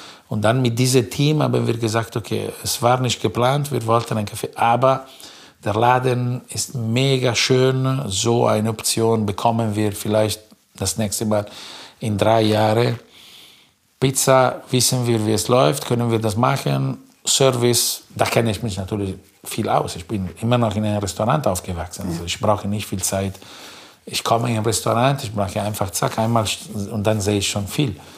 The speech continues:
Speaker 1: Und dann haben wir gesagt, go for it. Und diese ganze Sache sind einfach zusammengekommen und dann hatten wir einfach dann unsere Café, haben wir jetzt einfach,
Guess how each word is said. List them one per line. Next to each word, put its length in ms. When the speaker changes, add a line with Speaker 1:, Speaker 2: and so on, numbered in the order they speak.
Speaker 1:
Und 140
dann 120
haben 240
wir 120
gesagt, 460
go 140
for 180
it. 260
Und 300
diese 240
ganze 360
Sache 320
sind 200
einfach 260
zusammengekommen 1040
und 280
dann 160
hatten 280
wir 140
einfach 320
dann 140
unsere 320
Café, 440
haben 260
wir 100
jetzt 320
einfach, 280